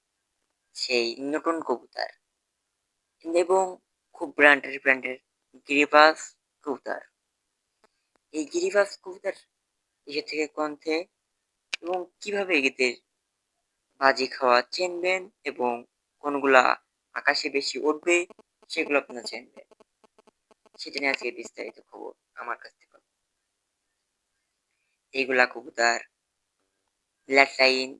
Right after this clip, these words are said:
চোখের ব্লাড লাইন এবং এদের পাখনাগুলা খুব অস্থির দেখতে। এদের অন্য অন্য কবুতরের থেকে এদের কবুতরের অন্য অন্য কাঠিন, চোখের ব্লাড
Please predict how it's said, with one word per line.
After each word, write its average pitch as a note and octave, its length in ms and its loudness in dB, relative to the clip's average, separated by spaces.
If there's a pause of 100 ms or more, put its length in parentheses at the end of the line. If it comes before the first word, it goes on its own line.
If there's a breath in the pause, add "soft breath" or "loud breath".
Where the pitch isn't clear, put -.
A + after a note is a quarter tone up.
(140)
চোখের C#3+ 360 -8
ব্লাড C#3+ 240 2
লাইন D3 180 -2 (260)
এবং B2 180 -6 (100)
এদের A#2 260 -8
পাখনাগুলা C#3+ 600 -6 (140)
খুব A#2+ 140 -12 (760)
অস্থির A2+ 500 -6
দেখতে। - 380 -8 (920)
এদের B2+ 360 0 (480)
অন্য D3+ 220 -2
অন্য D3 140 0 (540)
কবুতরের F3+ 460 -2
থেকে - 240 -16 (600)
এদের C3+ 320 -8 (1300)
কবুতরের B2+ 400 -8 (880)
অন্য C#3+ 160 -8
অন্য C3+ 140 -8 (260)
কাঠিন, B2+ 340 -8 (1000)
চোখের - 340 -6 (140)
ব্লাড B2 240 0